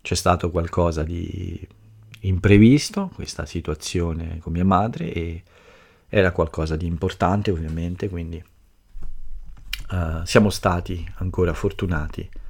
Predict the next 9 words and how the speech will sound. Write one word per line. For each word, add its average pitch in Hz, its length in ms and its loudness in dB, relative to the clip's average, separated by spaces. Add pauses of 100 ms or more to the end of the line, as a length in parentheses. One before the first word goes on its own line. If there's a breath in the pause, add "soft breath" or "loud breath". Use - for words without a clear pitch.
(260 soft breath)
ad 85 140 -6
avere 82 240 -2
il 87 160 -6
te-, 80 220 0
del 104 300 2
tempo 76 580 -6 (680 soft breath)
da 98 180 2
passare 82 640 -2 (360)
insieme. - 640 -6